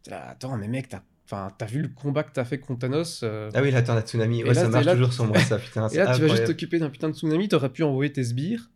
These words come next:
Speaker 1: D'ailleurs, on, enfin, tout d'un coup, ils sont
Speaker 2: Il a une
Speaker 1: cinquante.
Speaker 2: armée de one shot.
Speaker 1: <laughs>
Speaker 2: Ah ouais, non, mais il s'est accouplé avec Jet Li et il a pondu des œufs, quoi.
Speaker 1: Ouais, il a peut-être été les chercher dans son temple, euh, ou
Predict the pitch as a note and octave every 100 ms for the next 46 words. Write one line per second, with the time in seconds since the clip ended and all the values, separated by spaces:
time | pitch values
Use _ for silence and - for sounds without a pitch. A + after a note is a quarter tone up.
0 | - B2 B2+ A2 G#2+ A2+ - G2+ - _
1 | - B2 A#2+ A#2+ D3 C#3 _ - A2+ A2+
2 | A#2+ A#2 A#2+ C#3+ D3+ C3 B2+ B2 A2 A2+
3 | - - A#3+ - A4+ C#3 E3+ F3 D#3 D3
4 | B2 A#2 - A#2+ D3+ B2 C#3+ B2 B2 B2
5 | D3 D#3+ A#2+ A2+ A2 G#2+ C3+ C#3 B2 A#2
6 | B2 C#3+ C3+ C#3 D#3+ E3 F3+ E3 D#3 C3+
7 | B2 C3+ C#3 A#2+ A#2 A#2 A#2+ A#2+ A#2+ G#2+
8 | G#2 G2+ G#2+ G2+ A2 _ -